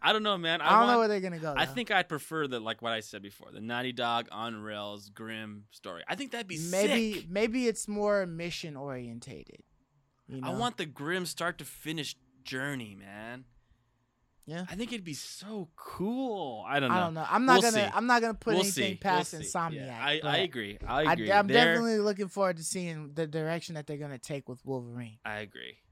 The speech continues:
Speaker 2: And I don't think that they're gonna come ass with it, dude.
Speaker 1: It
Speaker 2: I,
Speaker 1: ain't
Speaker 2: I
Speaker 1: gonna
Speaker 2: think
Speaker 1: be
Speaker 2: they're
Speaker 1: bad.
Speaker 2: gonna show and
Speaker 1: No
Speaker 2: improve.
Speaker 1: matter what we, no matter what they do, it's not gonna be bad.
Speaker 2: Yeah,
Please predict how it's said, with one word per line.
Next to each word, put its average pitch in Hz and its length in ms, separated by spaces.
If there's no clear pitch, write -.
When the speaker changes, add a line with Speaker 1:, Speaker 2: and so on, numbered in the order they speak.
Speaker 2:
And 151 160
I 180 140
don't 196 340
think 190 220
that 147 160
they're 160 120
gonna 156 240
come 151 300
ass 147 320
with 120 200
it, 71 120
dude. 123 200
Speaker 1:
It 139 40
Speaker 2:
I, - 40
Speaker 1:
ain't 151 80
Speaker 2:
I 180 120
Speaker 1:
gonna 180 100
Speaker 2:
think - 120
Speaker 1:
be 123 60
Speaker 2:
they're 185 120
Speaker 1:
bad. - 60
Speaker 2:
gonna 175 220
show 156 260
and 135 100
Speaker 1:
No - 20
Speaker 2:
improve. 151 160
Speaker 1:
matter 196 200
what 196 260
we, 190 260
no 170 60
matter 160 220
what 143 180
they 127 100
do, 113 120
it's 104 140
not 98 120
gonna 95 140
be 87 100
bad. - 280
Speaker 2:
Yeah, - 120